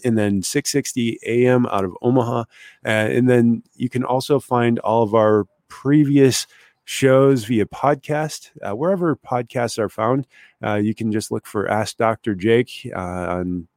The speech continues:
uh, the Apple Store, on the Google Store. You can go to Stitcher. You can go to, uh, Spotify. We're, we're wherever you get your podcast. Just look for those. And then while you're there, go ahead and leave us a,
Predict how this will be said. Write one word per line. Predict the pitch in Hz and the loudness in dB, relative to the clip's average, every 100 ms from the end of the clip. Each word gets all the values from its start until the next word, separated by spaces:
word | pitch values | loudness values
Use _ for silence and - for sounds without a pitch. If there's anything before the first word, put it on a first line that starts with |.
| - | -16
uh, | 95 - _ - | -16 -16 _ -6
the | 104 90 | -4 0
Apple | 107 123 131 | 2 2 0
Store, | - - 123 117 107 - - - | -2 2 4 4 2 -6 -20 -6
on | 98 98 92 | -2 -2 -2
the | |
Google | 92 123 127 117 | 2 4 6 4
Store. | - 117 110 110 | -2 0 2 2
You | 104 98 | 0 -2
can | 101 | -4
go | 95 | -4
to | 90 | -4
Stitcher. | - - 123 120 117 | -4 -2 -2 0 0
You | 107 92 | 0 -4
can | 95 | -4
go | 87 | -6
to, | 85 82 _ _ _ 95 | -4 -6 _ _ _ -8
uh, | 92 85 | -4 -4
Spotify. | 85 - 123 120 - 110 104 104 101 110 | -6 0 2 2 0 -2 0 0 -2 0
We're, | 120 107 - - | 2 2 0 -6
we're | - 165 | -2 2
wherever | 151 131 117 | 6 6 6
you | 107 95 | 4 4
get | 101 | 2
your | 101 | 0
podcast. | 90 90 85 - 90 - | -4 -4 -4 -4 -6 -6
Just | 131 - | -8 -2
look | 147 | -2
for | - 117 | 0 0
those. | 104 98 - - - - | 2 0 -2 -14 -10 2
And | 139 | 4
then | 156 | 6
while | 151 151 | 6 6
you're | 139 | 6
there, | 113 127 | 4 2
go | 120 165 | 2 -2
ahead | 170 | -2
and | 170 147 | -2 -2
leave | 147 | -2
us | 143 131 | -4 -2
a, | 113 | -2